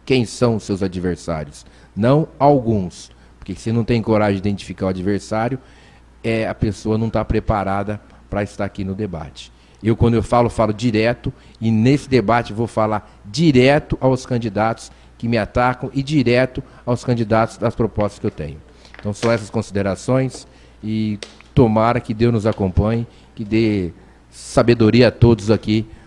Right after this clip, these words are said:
nessa, nessa inovação, nesse debate do dia de hoje. Obrigado.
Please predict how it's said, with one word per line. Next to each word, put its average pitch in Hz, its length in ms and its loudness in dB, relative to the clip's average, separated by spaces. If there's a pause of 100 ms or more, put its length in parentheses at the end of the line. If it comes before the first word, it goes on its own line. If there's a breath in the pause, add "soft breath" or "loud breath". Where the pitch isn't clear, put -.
(160 soft breath)
nessa, 104 600 0
nessa 98 240 -6
inovação, 101 480 -2
nesse 104 200 -6
debate 95 600 -4
do 107 100 -4
dia 95 140 -2
de 101 120 -4
hoje. 73 380 -6
Obrigado. 87 400 -6